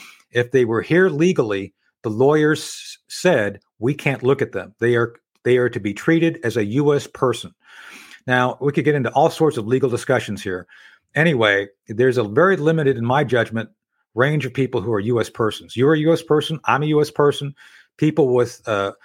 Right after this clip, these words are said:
certain, uh, protections who are here, here legally are a U S person. People who are here on a visa are not a U S person.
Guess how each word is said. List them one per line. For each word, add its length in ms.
certain, 640
uh, 460
protections 760
who 260
are 220
here, 240
here 180
legally 540
are 200
a 60
U 160
S 80
person. 480
People 280
who 60
are 40
here 200
on 120
a 60
visa 480
are 80
not 200
a 40
U 120
S 80
person. 400